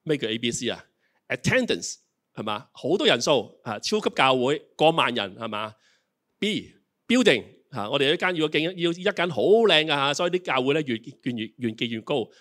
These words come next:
如果大家仲記得，啊，當時，呃，喺溫州嗰度呢，曾經咪試過有拆十字架事件嘅。跟住個時間你就會發覺，當你唔睇，你一睇油字，一睇嘅時間，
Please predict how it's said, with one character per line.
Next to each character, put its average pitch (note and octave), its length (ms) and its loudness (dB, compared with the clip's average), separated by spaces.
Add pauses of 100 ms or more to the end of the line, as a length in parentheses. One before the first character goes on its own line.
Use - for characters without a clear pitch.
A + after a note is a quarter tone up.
(140)
如 A#2+ 100 -8
果 E3+ 60 2
大 D3+ 80 2
家 C3 80 4
仲 A#2+ 180 -2
記 A#2+ 200 -2
得， C#3 100 -4
啊， A2 220 -8
當 D#3 200 -4
時， F#2 400 -10
呃， G2+ 140 -8
喺 G#2 80 -8
溫 C#3+ 180 -2
州 B2+ 320 0
嗰 - 100 -6
度 G#2 120 -4
呢， B2 100 -4
曾 G2 200 -10
經 C#3 100 -6
咪 A2+ 80 -8
試 - 160 -12
過 G2 100 -6
有 G2+ 140 -6
拆 G#2+ 160 -4
十 G#2 140 -6
字 G2 120 -18
架 F#2+ 140 -10
事 - 180 -14
件 D#2+ 140 -14
嘅。 G2 180 -14 (560)
跟 G#3 120 -4
住 C3 80 2
個 C#3+ 60 4
時 B2 100 -2
間 B2 160 -2
你 B2 80 -2
就 A#2 80 -2
會 A2+ 80 -2
發 A2+ 120 -4
覺， G#2+ 100 -6
當 D#3+ 180 -2
你 B2+ 140 -4
唔 F#2+ 100 -12
睇， G2 240 -8
你 C3 60 -6
一 C3+ 40 -4
睇 A#2+ 180 -4
油 C3 180 -4
字， G#2+ 100 -14
一 G2+ 40 -6
睇 B2 360 -4
嘅 C3+ 100 0
時 A2 160 -10
間， A2 120 -8